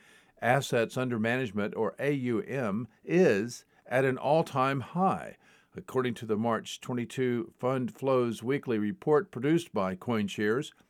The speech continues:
Combined flows into institutional crypto products totaled ninety-nine million dollars for the week ending March twentieth. The previous week,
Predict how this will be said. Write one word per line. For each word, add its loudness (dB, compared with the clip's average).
Combined 4
flows 2
into 0
institutional 0
crypto 0
products 0
totaled 6
ninety-nine 0
million 4
dollars 2
for 0
the 0
week 6
ending -2
March 0
twentieth. 0
The -2
previous 4
week, -2